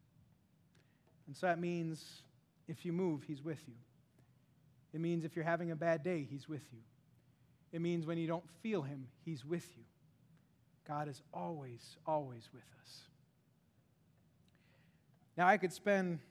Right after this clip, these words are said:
the rest of my life telling you everything about God. I don't have enough time for that today. So let's take a next step, and our next step is this, that simply, um, as we want to know God for who he is, start each day this week adoring God in prayer.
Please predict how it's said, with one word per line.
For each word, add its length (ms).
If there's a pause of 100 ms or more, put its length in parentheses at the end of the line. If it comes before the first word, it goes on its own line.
(260)
the 140
rest 260
of 60
my 100
life 300
telling 280
you 120
everything 420
about 260
God. 280
I 80
don't 120
have 160
enough 200
time 280
for 140
that 220
today. 420 (720)
So 260
let's 220
take 220
a 40
next 240
step, 280
and 100
our 100
next 200
step 260
is 140
this, 340 (420)
that 140
simply, 640
um, 220
as 200
we 220
want 260
to 40
know 180
God 320
for 140
who 120
he 160
is, 320 (260)
start 340
each 300
day 180
this 260
week 280
adoring 500
God 260
in 140
prayer. 360